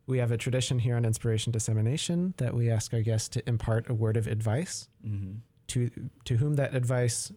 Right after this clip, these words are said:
Speaker 1: should apply is up to you. So, um, what advice do you have, and who are you giving it to?
Speaker 2: Oh boy. Um, I would give this advice to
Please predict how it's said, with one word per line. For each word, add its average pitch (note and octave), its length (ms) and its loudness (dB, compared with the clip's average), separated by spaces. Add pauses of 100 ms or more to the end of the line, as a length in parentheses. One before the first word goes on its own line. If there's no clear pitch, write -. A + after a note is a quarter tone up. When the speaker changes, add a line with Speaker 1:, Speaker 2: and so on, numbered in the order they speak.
(360)
Speaker 1:
should A#2+ 200 -2
apply D#3+ 400 0
is C3 220 2
up A2 220 -2
to G#2+ 380 2
you. G2+ 360 0 (720)
So, A#2+ 380 0 (420)
um, A#2+ 320 0 (480)
what D3 220 0
advice C3+ 340 0
do C#3+ 80 -2
you B2 80 2
have, D3 400 0
and A2+ 520 2 (240)
who C3 140 0
are A#2+ 40 4
you A2+ 140 4
giving B2+ 240 2
it G2+ 120 -6
to? - 200 -4 (880)
Speaker 2:
Oh A2+ 80 -8
boy. G2+ 300 -6 (220)
Um, C3+ 640 -4 (1120)
I A2 100 -2
would C3 240 -4
give C3 300 -4
this D3 200 -6
advice G#2+ 800 -4 (160)
to G#2+ 400 -2